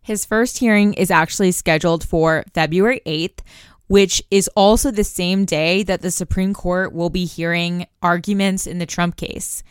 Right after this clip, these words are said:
And actually, you guys, that is my birthday. So I partially think that all this courtroom drama is a gift to me that I get to cover for you guys. That said, I did want to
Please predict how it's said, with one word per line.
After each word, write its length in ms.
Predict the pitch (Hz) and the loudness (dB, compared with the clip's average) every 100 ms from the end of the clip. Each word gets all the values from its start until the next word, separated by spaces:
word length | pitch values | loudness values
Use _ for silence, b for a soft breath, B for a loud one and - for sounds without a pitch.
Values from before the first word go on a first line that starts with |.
| b b b b | b b b b
And 160 | 185 170 | -4 2
actually, 520 | 180 262 - 190 180 | 6 4 2 -4 -2
you 100 | 156 | 0
guys, 580 | 160 160 160 165 - - _ _ - | 0 2 0 -2 -6 -12 _ _ -4
that 240 | 180 196 | 2 2
is 100 | 262 | 2
my 160 | 247 226 | 0 0
birthday. 600 | 196 220 - 160 - 202 - | 0 -2 -2 -4 -4 -12 -14
So 560 | - 208 190 185 185 - b b b b b | 0 2 4 4 0 -4 b b b b b
I 100 | 190 | 2
partially 640 | - 220 220 - 233 233 | 4 4 0 -2 -2 -2
think 260 | 226 202 196 | 0 0 0
that 180 | 185 - | 0 0
all 180 | 170 175 | 0 2
this 260 | 160 175 - | 0 -2 -2
courtroom 480 | - 190 151 180 190 | -2 0 2 0 2
drama 520 | 165 156 165 160 - | 2 0 -2 -4 -4
is 560 | - 156 151 - - - _ | -4 -2 -2 -6 -12 -16 _
a 80 | 190 | -4
gift 460 | 180 165 - - - | 0 0 0 -4 -4
to 100 | 208 | -2
me 400 | 170 147 156 - - | -2 -4 -8 -10 -4
that 100 | 185 | -2
I 100 | 156 | -2
get 160 | 165 - | -2 -6
to 80 | - | -2
cover 500 | - 170 156 160 - | -2 0 -2 -4 -8
for 180 | - 156 | -10 -8
you 140 | 131 - | -8 -8
guys. 480 | 82 - - - - B B B B | -10 -10 -12 -14 -18 B B B B
That 360 | 202 262 285 | 6 8 6
said, 400 | - 226 214 214 - | 4 4 4 2 0
I 100 | 202 | -2
did 300 | 185 208 202 | 0 -2 -2
want 100 | 202 | -2
to 340 | 196 185 180 | 0 0 0